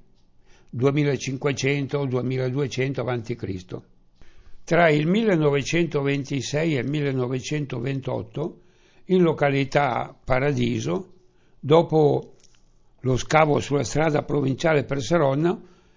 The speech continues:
si rinvenne una larga scodella frammentaria, decorata a pettine, che trova confronti soprattutto in ambito italiano nord-occidentale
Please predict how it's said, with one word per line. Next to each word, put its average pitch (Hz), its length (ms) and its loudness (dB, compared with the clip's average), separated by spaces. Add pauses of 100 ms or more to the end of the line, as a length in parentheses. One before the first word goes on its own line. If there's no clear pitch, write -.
(160)
si - 180 -2
rinvenne 185 540 4
una 156 320 2
larga 160 520 0
scodella 131 640 -4
frammentaria, 135 1080 -4 (1600)
decorata 139 560 2
a 123 60 0
pettine, 135 760 0
che 180 140 0
trova 180 320 2
confronti 190 600 -2
soprattutto 165 680 -4
in 147 120 -2
ambito 143 460 -2
italiano 135 680 0
nord-occidentale 135 1400 -2